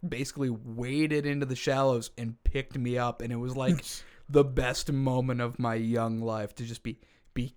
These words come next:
Speaker 1: carried by this, you know, probably seventeen-year-old girl, but at the time I'm
Speaker 2: Yeah.
Speaker 1: like, "This is what a woman is."
Speaker 2: Yeah. Yeah, I, the only thing I can think of is I kinda had the hots for the lunch lady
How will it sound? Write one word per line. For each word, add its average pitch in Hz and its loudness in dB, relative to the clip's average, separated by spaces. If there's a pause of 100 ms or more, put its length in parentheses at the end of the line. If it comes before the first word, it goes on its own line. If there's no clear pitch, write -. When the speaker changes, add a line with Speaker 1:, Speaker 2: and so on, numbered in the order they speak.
Speaker 1:
carried 131 0
by 117 0
this, 117 -6 (180)
you 302 -6
know, 165 2
probably 147 2
seventeen-year-old 123 -2
girl, 120 -2
but 120 -4
at 120 -8
the 165 -12
time 127 -6
I'm 117 -2
Speaker 2:
Yeah. 101 0
Speaker 1:
like, 98 -2
"This - -10
is - -20
what 101 -14
a 98 -14
woman 92 -16 (180)
is." - -12 (100)
Speaker 2:
Yeah. 113 0 (680)
Yeah, 123 2
I, 131 2
the 127 -4
only 127 0
thing 117 0
I 110 0
can 104 -4
think 104 -2
of 98 -2
is 95 -2
I 92 -2
kinda 104 -6
had 101 -4
the 90 -2
hots 98 -4
for 107 -10
the 95 -6
lunch 90 -8
lady 87 -6